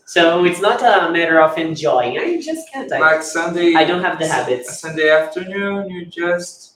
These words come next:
Speaker 1: Maybe when I'm really tired, I can get some sleep on Sunday
Speaker 2: Really
Speaker 1: afternoon.
Speaker 2: rare.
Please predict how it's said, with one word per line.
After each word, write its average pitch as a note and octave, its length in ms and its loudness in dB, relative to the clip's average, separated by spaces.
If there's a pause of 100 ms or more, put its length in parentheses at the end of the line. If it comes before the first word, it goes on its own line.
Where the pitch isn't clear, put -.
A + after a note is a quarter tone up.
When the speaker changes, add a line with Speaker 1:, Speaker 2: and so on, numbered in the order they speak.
(280)
Speaker 1:
Maybe A#3+ 920 0
when G#3 200 2
I'm G3+ 200 0
really G3 420 2
tired, G#3 480 -2 (100)
I D3+ 120 -4
can D#3 480 -4
get D3+ 300 4
some C#3 200 -8
sleep C3+ 400 -6
on A#2+ 320 -8
Sunday A2+ 320 -4
Speaker 2:
Really A#2 120 2
Speaker 1:
afternoon. A#2 420 -2
Speaker 2:
rare. - 100 -16